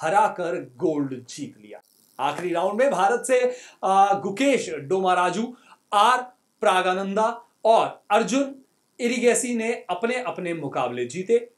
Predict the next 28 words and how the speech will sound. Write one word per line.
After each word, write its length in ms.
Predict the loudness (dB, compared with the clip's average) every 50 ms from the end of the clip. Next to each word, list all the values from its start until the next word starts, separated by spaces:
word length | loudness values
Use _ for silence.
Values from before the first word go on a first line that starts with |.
| _ _
वहीं 360 | -6 -6 -4 -4 -6 -10 -14 -18 _ _ _ -12
विदित 400 | -2 -2 2 4 4 4 4 0
संतोष 680 | -6 -8 -8 -8 -8 -4 -2 0 0 0 -2 -4 -10
गुजराती 560 | -12 -10 -8 -6 -4 -4 -4 -4 -6 -8 -8
ने 320 | -6 -6 -6 -6 -6 -8 -10 -8
ड्रॉ 140 | -8 -8
खेला 340 | -8 -8 -10 -10 -8 -6 -6
और 320 | -8 -8 -10 -12 -12 -12 -12
टीम 180 | -12 -12 -10 -10
का 140 | -10 -10 -10
स्कोर 380 | -12 -10 -8 -8 -6 -6 -8 -10 -16 -20 _ _ -4
तीन 220 | -4 -2 -2 -4
दशमलव 480 | -6 -8 -8 -10 -8 -8 -6 -8 -6 -6
पाँच 240 | -6 -6 -6 -6 -10 -14
तक 120 | -16 -14 _
पहुंचाया। 400 | -14 -14 -12 -12 -12 -12 -14 -16 _ _ _ _ -20 _ _ _
भारत 320 | -2 0 0 0 0 -2 -4
ने 80 | -8 -6
ग्यारहवाँ 360 | -4 -4 -4 -2 -2 -4 -4
राउंड 220 | -4 -6 -8 -10
जीतकर 480 | -8 -8 -8 -8 -2 0 2 2 2 0 -6 -12 _ _ _ -18
इक्कीस 500 | -18 -18 -8 -6 -4 -4 -4 -6 -6 -4
पॉइंट 280 | -4 -2 -2 -2 -4 -6
हासिल 260 | -8 -8 -6 -8 -10
कर 140 | -10 -12 -14
लिए, 260 | -14 -16 -18 -20 _ _ _ _ _ -14
जबकि 280 | -14 -14 -14 -12 -14
चीन 380 | -10 -6 -4 -4 -4 -4 -8 -12